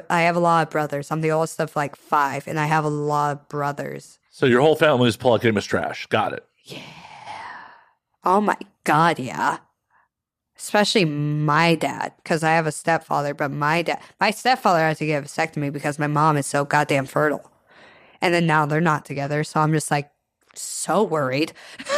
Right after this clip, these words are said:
Speaker 1: <laughs>
Speaker 2: Don't worry, I'll treat her
Speaker 1: Oh,
Speaker 2: right.
Speaker 1: I, <laughs> shut the fuck up. I am so
Speaker 2: Okay, I won't treat her right. What, what, what do you want me
Speaker 1: I
Speaker 2: to say
Speaker 1: don't
Speaker 2: here?
Speaker 1: know, but I'm so worried about both my parents because they're both actually still pretty young and still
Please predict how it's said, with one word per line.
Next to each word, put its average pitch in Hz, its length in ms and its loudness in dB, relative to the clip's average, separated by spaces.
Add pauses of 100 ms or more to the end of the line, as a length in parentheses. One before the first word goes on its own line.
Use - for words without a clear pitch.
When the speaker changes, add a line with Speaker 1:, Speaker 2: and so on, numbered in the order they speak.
(100)
Speaker 1:
<laughs> 605 540 -6
Speaker 2:
Don't 208 160 2
worry, 220 280 2
I'll 147 220 0
treat 208 200 -2
her 196 60 4
Speaker 1:
Oh, 240 60 2
Speaker 2:
right. 277 260 -2 (140)
Speaker 1:
I, 202 160 2
<laughs> 208 380 -6
shut - 420 -8
the - 80 -20
fuck - 380 -6
up. - 360 -20 (800)
I 220 200 0
am 240 200 0
so 220 200 -6
Speaker 2:
Okay, 262 80 0
I 254 100 2
won't 269 280 2
treat 226 180 2
her 165 60 4
right. 139 280 2
What, 180 240 0
what, 233 220 2
what 165 180 0
do 233 60 0
you 240 60 0
want 240 120 2
me 571 40 2
Speaker 1:
I - 20 4
Speaker 2:
to 587 80 2
say 480 100 2
Speaker 1:
don't - 100 2
Speaker 2:
here? 156 200 4
Speaker 1:
know, 254 340 2 (260)
but 269 200 2
I'm 269 180 2
so 269 300 0
worried 247 200 2
about 208 380 0
both 190 260 2
my 196 140 2
parents 185 340 0
because 190 300 0
they're 185 140 0
both 170 320 2
actually 175 380 -2
still 175 340 0
pretty 190 380 0
young 160 380 0 (220)
and 196 160 -2
still 175 540 0